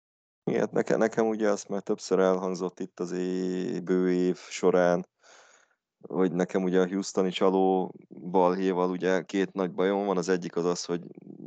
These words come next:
sokszor mi szívtuk ezt meg. <laughs> Másrészt meg, mert ugye ilyen kis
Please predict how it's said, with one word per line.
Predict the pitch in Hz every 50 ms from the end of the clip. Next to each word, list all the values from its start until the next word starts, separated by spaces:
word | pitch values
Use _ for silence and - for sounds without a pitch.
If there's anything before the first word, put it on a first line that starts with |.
| 62 58 57
sokszor | - - 92 - - - 82 80
mi | 85 85
szívtuk | - - 87 87 - - 80 76 -
ezt | 71 - - -
meg. | 101 113 131 - - _ _ _ _ _ _ _ _ _ _ _ _ _ _ _ _ _ _ _ _ _ _ _ _
<laughs> | - 117 104 - - -
Másrészt | 151 127 110 113 104 95 - - 98 92 95 - - -
meg, | 95 92 92 92 82 _ _ _ _ _ _ _ _ _ _
mert | - 82 90
ugye | 85 87 87 87
ilyen | 87 87 87 85
kis | - 82 82